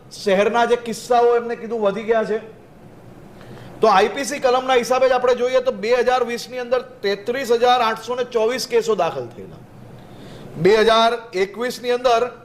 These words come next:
બત્રીસ હજાર ને સત્તાણું થયેલા અને બે હજાર ત્રેવીસમાં અગિયાર હજાર ચારસો ને નવ્વાણું કેસો દાખલ થયા છે, જે બીજા વર્ષો કરતાં ઓછા છે. પરંતુ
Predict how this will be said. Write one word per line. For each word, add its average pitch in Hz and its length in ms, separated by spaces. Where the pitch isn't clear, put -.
બત્રીસ 220 480
હજાર 233 280
ને 254 100
સત્તાણું 240 600
થયેલા 117 300
અને 160 160
બે 180 240
હજાર 254 320
ત્રેવીસમાં 240 720
અગિયાર 185 500
હજાર 226 220
ચારસો 190 480
ને 233 160
નવ્વાણું 208 560
કેસો 185 400
દાખલ 147 380
થયા 160 300
છે, 151 200
જે 196 220
બીજા 175 380
વર્ષો 185 400
કરતાં 185 440
ઓછા 190 420
છે. 175 180
પરંતુ 196 340